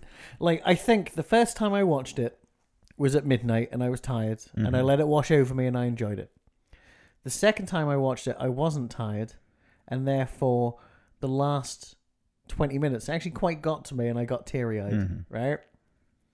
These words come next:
Speaker 1: Like, on three or four separate occasions.
Speaker 2: Yeah.
Speaker 1: Um, but the, all of the, all the things that make me teary-eyed,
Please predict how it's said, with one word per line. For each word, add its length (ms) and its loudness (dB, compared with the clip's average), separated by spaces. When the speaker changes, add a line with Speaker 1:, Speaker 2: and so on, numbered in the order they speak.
Speaker 1:
Like, 140 -8
on 180 -2
three 200 -2
or 80 0
four 260 0
separate 360 -2
occasions. 340 -2
Speaker 2:
Yeah. 160 2
Speaker 1:
Um, 680 2
but 280 2
the, 220 -4
all 320 6
of 180 -2
the, 220 -4
all 220 0
the 100 -6
things 260 0
that 100 -2
make 420 -2
me 380 -2
teary-eyed, 580 -2